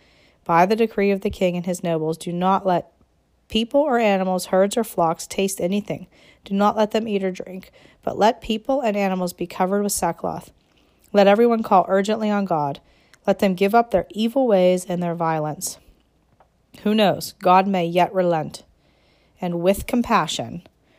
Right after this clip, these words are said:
turn from his fierce anger so that we will not perish."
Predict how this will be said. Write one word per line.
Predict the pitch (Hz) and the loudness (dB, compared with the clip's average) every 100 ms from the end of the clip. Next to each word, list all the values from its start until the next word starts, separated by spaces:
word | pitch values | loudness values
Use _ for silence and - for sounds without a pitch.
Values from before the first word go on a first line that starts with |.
| _ | _
turn | - - 214 208 202 233 | -10 -2 2 2 0 -2
from | - 196 | -4 -4
his | 175 175 - | -2 -4 -4
fierce | 180 185 196 - | -4 -4 -6 -6
anger | 190 175 - - - _ - - - | -4 -4 -6 -12 -14 _ -20 -20 -8
so | - | 0
that | 185 180 | 2 2
we | 190 | 2
will | 185 | 2
not | 180 170 - | 0 -2 -4
perish." | 165 147 - - | -4 -4 -4 -6